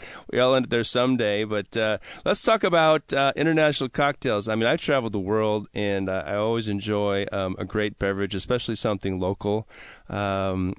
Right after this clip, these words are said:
and I was in South Africa. I've been to Asia. I've been to Canada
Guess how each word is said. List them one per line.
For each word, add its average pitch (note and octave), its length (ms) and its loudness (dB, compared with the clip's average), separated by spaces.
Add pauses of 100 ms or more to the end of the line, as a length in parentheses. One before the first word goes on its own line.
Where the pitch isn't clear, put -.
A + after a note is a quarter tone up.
(120)
and G#2 140 0
I G#2+ 80 2
was A2+ 220 -2
in G2 60 -4
South F#2+ 300 -2
Africa. D3 400 0
I've B2+ 200 2
been G2+ 180 0
to F2+ 180 -2
Asia. C3 600 0
I've G#2 160 -2
been G2 180 -2
to E2+ 100 -4 (220)
Canada G2+ 560 -2